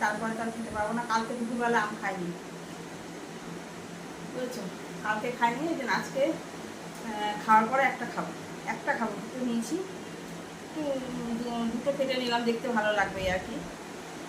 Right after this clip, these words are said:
আর করেছি এখানে দেখো লাল শাক ভাজা, হচ্ছে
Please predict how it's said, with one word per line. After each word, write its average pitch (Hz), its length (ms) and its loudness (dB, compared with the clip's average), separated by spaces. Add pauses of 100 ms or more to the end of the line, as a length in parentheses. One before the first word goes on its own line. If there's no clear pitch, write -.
(240)
আর 202 80 4 (100)
করেছি 226 340 2
এখানে 254 180 0 (100)
দেখো 240 140 2 (100)
লাল 214 120 6 (100)
শাক 226 220 0
ভাজা, 180 220 0 (720)
হচ্ছে 226 260 -2